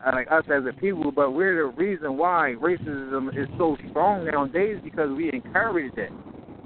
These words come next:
We encourage that. I have, I have a brother, I have a brother that, that, like, like, he feels as though, like, he feel like he's the outcast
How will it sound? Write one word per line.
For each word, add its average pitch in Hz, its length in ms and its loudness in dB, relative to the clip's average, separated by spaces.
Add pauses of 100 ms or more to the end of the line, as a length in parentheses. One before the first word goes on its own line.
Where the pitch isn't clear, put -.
(720)
We 214 200 6
encourage 196 500 2
that. 139 100 2
I 180 140 6
have, 190 160 2
I 170 180 2
have 196 140 4
a 156 80 0
brother, 160 400 2
I 165 140 2
have 180 120 0
a 135 80 -4
brother 147 440 2 (320)
that, 151 260 4
that, 147 260 4
like, 143 220 2 (100)
like, 139 180 2
he 180 180 2
feels 165 240 4
as 131 40 -12
though, 156 180 6
like, 139 220 0
he 160 160 -10
feel 165 100 0
like 139 200 2
he's 156 220 -4
the 135 60 0
outcast 143 680 0